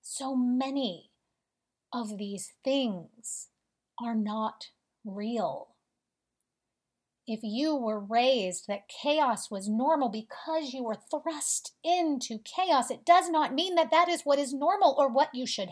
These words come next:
have, unless you really like it.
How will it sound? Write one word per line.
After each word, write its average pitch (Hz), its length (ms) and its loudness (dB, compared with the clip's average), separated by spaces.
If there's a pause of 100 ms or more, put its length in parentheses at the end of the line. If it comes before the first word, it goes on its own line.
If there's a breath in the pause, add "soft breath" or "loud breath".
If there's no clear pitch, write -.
(120)
have, 339 460 -2 (460 loud breath)
unless 233 420 0 (120)
you 254 220 4
really 202 340 -2
like 185 300 -2
it. - 240 -20